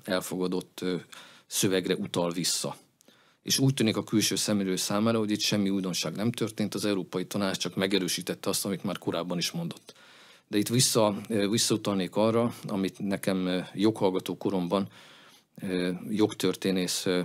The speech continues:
ö, professzorom említett, amikor az aranybulláról tanultunk. Az aranybullának, ö, sokféle verziója van. Az aranybullát gyakorlatilag tíz éves rendszerességgel az éppen regnáló magyar uralkodó mindig megerősítette, de az aranybulla megerősítésére nem azért volt szükség,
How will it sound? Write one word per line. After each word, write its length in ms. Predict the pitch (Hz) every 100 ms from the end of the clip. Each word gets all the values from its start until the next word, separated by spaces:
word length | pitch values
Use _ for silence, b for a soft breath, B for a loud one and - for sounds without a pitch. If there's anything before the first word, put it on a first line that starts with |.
| - B
ö, 160 | 101 92
professzorom 580 | - 98 92 - 92 90
említett, 540 | 90 95 - 117 -
amikor 380 | 101 92 - 95
az 160 | 95 92
aranybulláról 760 | 101 90 85 95 87 85 90
tanultunk. 580 | - 92 87 - 117 127 B B B B B B
Az 120 | 98
aranybullának, 920 | 113 110 92 87 101 98 95 92 - 104
ö, 80 |
sokféle 480 | 87 - - 98 92
verziója 560 | 95 92 - 90 82 85
van. 300 | 107 110 107 -
Az 160 | 101 92
aranybullát 800 | 101 92 87 92 92 90 - 95
gyakorlatilag 680 | 98 - 95 87 95 87 -
tíz 220 | 104 95
éves 260 | 87 85
rendszerességgel 960 | - 95 85 87 82 - 87 90 90 85 B B B
az 140 | 90
éppen 280 | 98 - 92
regnáló 380 | 90 92 87 90
magyar 280 | 95 90 92
uralkodó 460 | 92 80 - 95
mindig 300 | 90 90 87
megerősítette, 840 | 85 82 87 85 - - 101 120 110 B B B B B
de 80 | 101
az 100 | 98
aranybulla 460 | 101 98 107 98
megerősítésére 920 | 104 98 104 98 - 107 101 - 98
nem 160 | 98 127
azért 300 | 98 90 -
volt 180 | 90 -
szükség, 460 | 82 - 90 92